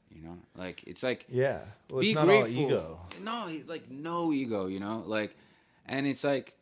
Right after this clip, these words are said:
Speaker 1: he kinda reminded me to be grateful for the journey and to not, and sometimes not slow down, but, like, take inventory of what you have in the moment.
Speaker 2: Mm-hmm.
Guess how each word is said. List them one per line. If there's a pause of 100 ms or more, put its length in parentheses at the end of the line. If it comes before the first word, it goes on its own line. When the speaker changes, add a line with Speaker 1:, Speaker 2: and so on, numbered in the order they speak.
(180)
Speaker 1:
he
kinda
reminded
me
to
be
grateful
for
the
journey
and
to
not, (240)
and
sometimes
not
slow
down, (140)
but,
like, (220)
take
inventory
of
what
you
have
in
the
moment.
Speaker 2:
Mm-hmm.